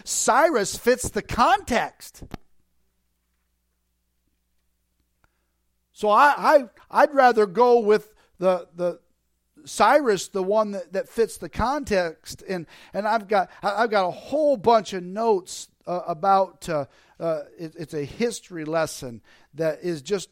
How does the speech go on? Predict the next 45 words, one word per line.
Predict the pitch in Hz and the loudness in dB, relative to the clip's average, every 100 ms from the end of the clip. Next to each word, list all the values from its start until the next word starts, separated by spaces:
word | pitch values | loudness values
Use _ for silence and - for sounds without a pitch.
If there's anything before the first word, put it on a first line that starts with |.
| 160 | -10
uh, | 156 143 | -10 -8
amazing | 156 160 185 202 208 151 156 143 | -12 -8 -4 -4 -6 -8 -8 -8
that | 139 147 | -6 -4
I, | 147 | -4
I | 156 | -4
read | 147 156 196 151 | -6 -4 -6 -6
through, | - 180 202 175 | -14 -8 -6 -4
and | 156 | -6
I'm | 147 | -10
like, | 143 139 | -12 -14
"Wow, | 139 143 165 165 160 143 117 98 113 _ - - | -20 -12 -8 -6 -4 -6 -8 -14 -20 _ -20 -12
how | - 220 | -2 0
did | 214 160 | 0 -2
Cyrus | - 190 185 190 175 - 185 | -6 0 0 0 -4 -6 -6
ever | 175 175 | -6 -6
get | 151 170 - | -8 -10 -10
kind | 175 165 156 | -10 -8 -8
of | |
involved | 143 131 131 170 170 170 165 - | -8 -10 -4 -2 0 -2 -4 -10
here | 175 165 160 | -10 -8 -8
and | 147 156 | -8 -8
there?" | 175 175 170 | -8 -6 -8
But, | 139 139 - - - - | -6 -6 -6 -18 -20 -14
uh, | 143 160 | -10 -8
and | 170 | -8
I | 156 180 | -4 -4
don't | 165 - 180 175 - | -6 -6 -4 -4 -8
want | 160 156 | -10 -8
to | 143 | -10
take | 170 156 - | -10 -10 -12
the | |
time | - 165 165 160 | -10 -2 -2 -2
to | 143 | -8
go | 139 147 | -6 -6
through | 143 - 165 175 156 | -6 -10 -6 -4 -4
it, | 117 | -6
but, | 123 139 117 _ _ - | -8 -8 -10 _ _ -16
um, | 135 135 131 131 | -10 -10 -10 -10
there, | 156 220 170 | -4 -4 -2
there's | 190 202 165 | -4 -4 -4
some | - 156 156 | -10 -12 -12
amazing | 151 151 160 175 147 147 | -12 -8 -6 -6 -6 -10
thing. | 131 147 160 | -10 -8 -6
It, | 240 | -6
it's, | 247 254 | -4 -8